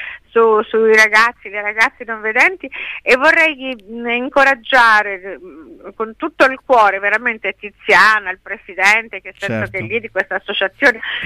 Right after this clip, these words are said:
Speaker 1: tutte le persone che si sono occupate, che hanno preso parte a questa operazione, a ripeterla,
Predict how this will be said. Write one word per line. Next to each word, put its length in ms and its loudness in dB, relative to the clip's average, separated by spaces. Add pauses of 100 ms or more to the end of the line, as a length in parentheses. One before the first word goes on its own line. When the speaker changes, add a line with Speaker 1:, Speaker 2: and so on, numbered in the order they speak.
(160)
Speaker 1:
tutte 300 0
le 100 4
persone 500 -2
che 160 -4
si 120 -4
sono 220 -4
occupate, 540 -2
che 120 -6
hanno 160 -6
preso 320 -4
parte 400 0
a 100 -10
questa 240 -16
operazione, 540 -6 (440)
a 140 4
ripeterla, 1000 -4